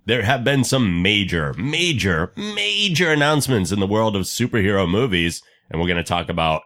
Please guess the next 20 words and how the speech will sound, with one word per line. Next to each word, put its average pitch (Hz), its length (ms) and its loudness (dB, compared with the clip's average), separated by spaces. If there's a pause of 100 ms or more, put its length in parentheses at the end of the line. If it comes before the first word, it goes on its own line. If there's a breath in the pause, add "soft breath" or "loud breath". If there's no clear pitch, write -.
(140)
everything 127 640 0
that 104 220 0
they've 98 220 0
announced 95 420 -2
in 90 80 -2
the 87 40 0
last 92 280 0
month 92 200 -2
right 87 180 0
now. 87 360 -2 (600)
Warner 185 300 2
Brothers 101 520 -2 (200)
has 120 280 -2
revealed 123 400 2
their 123 120 2
D 104 280 0
C 151 200 -2
Comics 131 460 0
movie 131 380 2
slate, 85 420 0